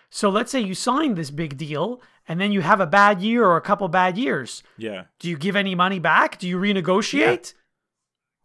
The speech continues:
Speaker 2: Yeah.
Speaker 1: Yeah,
Speaker 2: Of course
Speaker 1: exactly.
Speaker 2: not. Your, your
Speaker 1: So
Speaker 2: contract,
Speaker 1: now,
Speaker 2: of
Speaker 1: so now,
Speaker 2: course
Speaker 1: for
Speaker 2: not.
Speaker 1: example, and
Speaker 2: Yeah.
Speaker 1: I'm changing,
Speaker 2: Yeah.
Speaker 1: I'm changing sports here for a second. Canadians signed Carey Price in the summer, this huge
Speaker 2: Mm-hmm.
Speaker 1: deal. He's had a lousy season.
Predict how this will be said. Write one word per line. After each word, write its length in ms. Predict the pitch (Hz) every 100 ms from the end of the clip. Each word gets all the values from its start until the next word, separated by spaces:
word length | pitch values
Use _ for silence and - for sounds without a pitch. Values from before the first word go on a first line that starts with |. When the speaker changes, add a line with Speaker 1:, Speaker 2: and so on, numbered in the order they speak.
| -
Speaker 2:
Yeah. 40 | 320
Speaker 1:
Yeah, 260 | 302 139
Speaker 2:
Of 160 | - -
course 200 | - 139 -
Speaker 1:
exactly. 300 | 302 131 156
Speaker 2:
not. 180 | 135
Your, 220 | 117 120 131
your 140 | 143
Speaker 1:
So 140 | 135 143
Speaker 2:
contract, 140 | 208
Speaker 1:
now, 260 | 151 247 233
Speaker 2:
of 60 |
Speaker 1:
so 120 | -
now, 60 | 208 214
Speaker 2:
course 100 | 202
Speaker 1:
for 140 | 208
Speaker 2:
not. 40 | 185
Speaker 1:
example, 420 | 208 254 269 175
and 80 | 175
Speaker 2:
Yeah. 60 | 202
Speaker 1:
I'm 80 |
changing, 500 | - 196 185 160 156
Speaker 2:
Yeah. 140 | 156 127
Speaker 1:
I'm 120 | 147
changing 360 | 147 190 180 151
sports 380 | - 202 202 -
here 160 | 165
for 160 | 139 135
a 60 | 123
second. 500 | - 123 139 165 202 _ _ _
Canadians 500 | - 175 196 202 180
signed 260 | - 185 175
Carey 280 | 190 180 156
Price 360 | - 214 214
in 100 | 160
the 80 | 143
summer, 380 | - 220 196 160
this 220 | 143 -
huge 200 | 208 151
Speaker 2:
Mm-hmm. 60 | 131
Speaker 1:
deal. 380 | 233 180 185 - _
He's 160 | - 247
had 140 | 269
a 40 | 269
lousy 360 | 285 285 262
season. 460 | 269 330 294 165 127